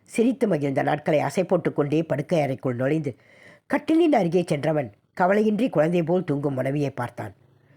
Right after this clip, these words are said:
எவ்வளவு நிம்மதி! எல்லாம் அவனை நம்புவதால் வரும் உறக்கம். "இந்து சொந்த மாமா பின், பட்டிக்காட்டுல வளர்ந்த பொண்ணுடா. நீ சென்னையில நவநாகரிகம் எதிர்பார்த்தா கிடைக்காது" என்று அம்மா எச்சரித்த போது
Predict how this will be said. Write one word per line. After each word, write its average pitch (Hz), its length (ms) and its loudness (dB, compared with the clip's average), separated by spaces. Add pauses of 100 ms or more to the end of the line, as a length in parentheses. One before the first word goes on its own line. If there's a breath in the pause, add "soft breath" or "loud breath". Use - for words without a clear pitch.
(380 soft breath)
எவ்வளவு 135 540 -2
நிம்மதி! 123 380 -6 (560 soft breath)
எல்லாம் 151 460 0
அவனை 165 220 0
நம்புவதால் 160 540 0
வரும் 156 240 0
உறக்கம். 143 380 -4 (720 soft breath)
"இந்து 175 300 0
சொந்த 156 320 -2
மாமா 156 320 0
பின், 120 260 -8 (260)
பட்டிக்காட்டுல 190 500 0
வளர்ந்த 151 360 0
பொண்ணுடா. 131 440 -2 (380 soft breath)
நீ 185 180 0
சென்னையில 165 640 2
நவநாகரிகம் 156 720 0
எதிர்பார்த்தா 151 680 0
கிடைக்காது" 180 540 -2 (340 soft breath)
என்று 160 240 0
அம்மா 156 240 0
எச்சரித்த 147 460 -2
போது 139 320 -4